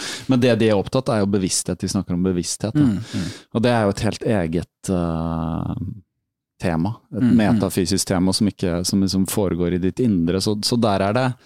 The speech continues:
Speaker 1: der er det vanskelig å si "sånn er det" og "sånn er det". Da blir det litt mer som hva du velger å tro selv,
Speaker 2: Ja,
Speaker 1: eller
Speaker 2: ja.
Speaker 1: kjenne på. Da. Så, men selvfølgelig, yoga kommer jo fra en eldgammel, liksom, tusenvis av år gammel,
Speaker 2: Mm.
Speaker 1: eh, indisk tradisjon og sånt, så
Speaker 2: Mm.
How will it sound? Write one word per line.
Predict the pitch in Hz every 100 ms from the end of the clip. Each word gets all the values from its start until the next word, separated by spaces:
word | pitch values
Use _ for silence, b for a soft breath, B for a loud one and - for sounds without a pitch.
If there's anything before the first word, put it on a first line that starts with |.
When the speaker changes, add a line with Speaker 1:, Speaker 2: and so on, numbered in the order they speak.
| b b _ _ -
Speaker 1:
der | 120
er | 120
det | 135
vanskelig | 135 120 82 - - 95
å |
si | - 95
"sånn | - 98 92
er | 85
det" | 85
og | 92
"sånn | 98 87 82
er |
det". | 95
Da | 107 101
blir | 104
det |
litt | 101 -
mer | 90
som | 80 92
hva | 90 82
du | 87 82 78 80 85 101 101 _ _ 104
velger | 107 92 87
å | -
tro | 95 85
selv, | 90 - 131 -
Speaker 2:
Ja, |
Speaker 1:
eller | -
Speaker 2:
ja. | 123
Speaker 1:
kjenne | 95 104 90 -
på. | -
Da. | 92 B B 131 B B -
Så, | - 113 104 104 104
men | 123 131
selvfølgelig, | - 135 139 120
yoga | 120 95 98
kommer | 110 107 90
jo | 117
fra | - 135 107
en | 117 107 104 104 98 90 - -
eldgammel, | 110 95 87 80 80 87
liksom, | 90 - 80 82
tusenvis | 98 85 - 87 95
av | 87 85
år | 85
gammel, | 87 90 90
Speaker 2:
Mm. | 247 226
Speaker 1:
eh, | 107
indisk | 92 85 85 - -
tradisjon | 87 87 - 85 82
og | 85
sånt, | 117 123
så | 117 101
Speaker 2:
Mm. | 123 90